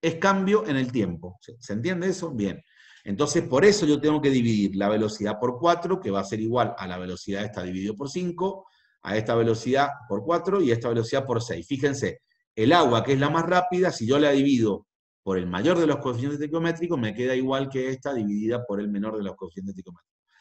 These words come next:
Es una cosa, matemáticamente es muy consistente y es sencillo de entenderlo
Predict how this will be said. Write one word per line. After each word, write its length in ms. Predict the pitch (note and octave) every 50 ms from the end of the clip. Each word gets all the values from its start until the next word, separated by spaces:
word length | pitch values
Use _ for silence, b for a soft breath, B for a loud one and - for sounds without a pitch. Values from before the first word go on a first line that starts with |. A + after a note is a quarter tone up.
| b b b
Es 80 | b C3
una 200 | C3+ C#3+ C#3+ C3
cosa, 380 | D3 C#3+ - D#3+ D#3 D#3 - A#2+
matemáticamente 760 | G#2+ G#2 G2 G#2+ A#2 C3+ C#3 D3 C#3 C#3+ C3+ D3 D3 C#3+ D3
es 40 | C3+
muy 120 | D3 D3
consistente 540 | C#3+ D3+ C3+ - C#3 - - D#3+ D#3 - C#3+
y 60 | C#3
es 100 | C3+ C3+
sencillo 380 | C#3 B2+ A#2+ A#2+ D#3 D3 C3 A#2+
de 60 | A2+
entenderlo 560 | A2 G#2 A#2+ B2 C3 B2+ A#2 B2 C3 C3+ -